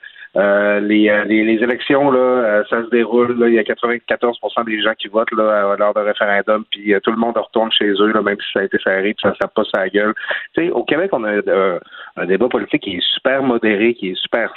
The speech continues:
sain. Puis là, tu vas importer, là, des concepts, là, puis des, euh, des, des personnages, là, qui appartiennent, là, aux pires drames politiques qui sont arrivés dans l'histoire de l'humanité. Puis tu viens comparer ça aux, aux gentils petits débats modérés qu'on a au Québec, là.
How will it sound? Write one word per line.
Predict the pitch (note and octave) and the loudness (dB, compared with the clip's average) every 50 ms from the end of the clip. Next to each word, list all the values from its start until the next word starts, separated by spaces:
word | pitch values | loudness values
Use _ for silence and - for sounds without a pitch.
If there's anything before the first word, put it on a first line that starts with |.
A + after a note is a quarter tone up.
| - | -6
sain. | - A2 G2 A2 - _ _ - - - - - _ - | -4 -4 -4 -4 -6 _ _ -20 -20 -20 -20 -16 _ -2
Puis | - A2+ | 0 0
là, | D#3 A#2 G#2+ - | 0 0 -2 -2
tu | A2+ | 0
vas | A#2+ C#3 - - | 0 0 0 0
importer, | C#3+ C3+ - C#3 A2+ - - - E3 F3+ | -2 0 0 -2 -4 -2 0 2 2 4
là, | D#3 C#3+ C3 C3 | 4 4 2 2
des | - G#2+ G2 | 2 -2 -2
concepts, | - - A#2 A2 G#2 F#2+ - - C3+ C#3 - - | -2 -2 -2 -2 -4 -4 -4 -4 -4 -4 0 2
là, | B2+ B2+ C3 | 2 2 2
puis | - - - F#2+ G#2 G#2 G2+ | 0 -4 -8 -6 -4 0 2
des, | G2 | 4
euh, | F#2+ F#2 F2+ F2+ - | 4 4 4 2 2
des, | F#2+ F#2+ - | -2 -2 0
des | - G2 | -2 -2
personnages, | G2 - - A2 - - B2+ G#2 G2+ A2+ B2 C#3 C#3 C#3 G#2+ | -2 0 -2 -2 -2 -2 -2 0 0 0 0 0 0 0 0
là, | A#2 A#2+ | -2 0
qui | - | 0
appartiennent, | - - - G2 - - - - B2 B2 B2 B2 | -2 -2 -2 -2 -4 -4 -2 0 2 2 4 4
là, | A#2 A2+ G2+ | 4 4 4
aux | F#2+ G2 F#2 | 4 4 2
pires | - - - C#3+ D3+ C3 | 0 0 2 2 2 2
drames | G#2+ - G2+ A2+ B2 B2+ B2 | 2 0 0 0 0 0 0
politiques | - A2+ F#2 F#2 - - - A#2+ | 0 -2 -2 -2 -4 -4 -6 -4
qui | - | -2
sont | - G2+ - | -2 -2 -2
arrivés | G2 F#2 F#2 A2 | -2 -2 0 2
dans | A#2+ A2 F#2+ | 2 2 0
l'histoire | F#2 - - A2 A2 | 0 0 0 0 0
de | G#2+ | 2
l'humanité. | F#2+ G2 F#2 F#2 _ - - F3+ | 0 -2 -4 -6 _ -2 -2 -2
Puis | - - - - - - _ - | -2 -4 -14 -18 -18 -14 _ -4
tu | A2 | -2
viens | G2+ A#2+ D3+ | 0 0 0
comparer | C#3+ - D3 B2 - B2 A#2 G2+ G#2 G2+ - | 0 -2 -2 -2 -2 -2 -2 -2 -4 -6 -2
ça | - C#3+ D3+ D#3 - - - - - | 0 0 0 -2 -6 -14 -20 -12 -6
aux, | G2+ G#2 A2 - - | -4 -4 -4 -2 0
aux | A2 A2 A2 | 0 2 2
gentils | A#2 A#2+ C#3 C#3 C#3+ C#3+ C3 - - - - - E3 - | 2 2 2 2 0 0 -2 -4 -8 -18 -20 -20 -10 -4
petits | - A#2 G#2+ - - - C3+ | -2 -2 -2 -4 -8 -8 -2
débats | - - - - A#2+ A#2+ | -2 0 2 2 2 2
modérés | A2+ A2 G#2+ G2 G#2 G2+ G2 A2+ A2+ A#2 | 2 2 0 2 2 2 2 2 2 2
qu'on | - G#2 F#2+ F#2 G2 | 2 0 0 2 2
a | |
au | G#2 G#2+ G2+ | 2 2 2
Québec, | - - F#2+ - - - - | 0 -2 -2 -2 -2 0 2
là. | F2+ F2+ | 2 0